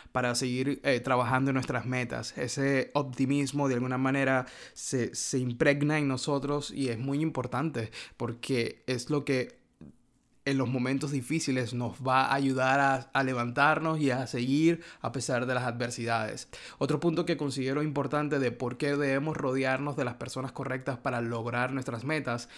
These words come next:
es que a pesar de tener el mismo mindset o estamos, digamos, eh, construyendo el mismo camino para una meta en común, eh, o, o, o digamos tenemos, eh, gustos parecidos, intereses parecidos,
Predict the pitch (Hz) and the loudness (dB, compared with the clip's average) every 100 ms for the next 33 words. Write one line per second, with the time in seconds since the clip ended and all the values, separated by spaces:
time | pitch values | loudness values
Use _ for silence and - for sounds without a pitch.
0 | - - 123 120 - 147 127 - - 127 | -18 -4 -2 0 2 2 2 -4 -2 -2
1 | 123 120 127 131 131 127 123 123 143 - | 0 0 2 2 0 0 -2 0 -2 -6
2 | _ 147 143 147 156 143 151 151 151 143 | _ -2 0 -2 -2 -2 0 0 0 0
3 | 135 123 123 - - 127 113 135 135 139 | 0 -2 -4 -12 -2 0 0 0 0 0
4 | 139 139 147 147 - - 123 120 135 - | 0 2 0 0 -4 -4 -2 0 -2 -2
5 | 131 131 131 143 143 151 143 165 143 131 | 0 2 2 2 0 0 0 0 0 0
6 | 127 143 147 143 143 - - 131 120 131 | 0 0 0 -2 -2 -6 -4 0 2 2
7 | 139 139 139 143 143 139 123 135 147 135 | 0 0 0 0 -2 -2 0 0 0 0
8 | 127 - - - 117 98 - - - - | -4 -8 -14 -6 -4 -4 -8 -12 -12 -8
9 | 127 - _ 151 135 135 139 135 139 127 | -8 -8 _ -2 2 2 0 0 -2 0
10 | 135 143 143 - 135 127 151 160 165 147 | 0 0 -2 -2 -2 4 6 6 4 0
11 | - 123 120 147 143 139 131 123 127 147 | 2 0 2 2 4 2 0 0 0 0
12 | 160 160 131 131 170 139 127 | 0 0 0 0 2 2 -2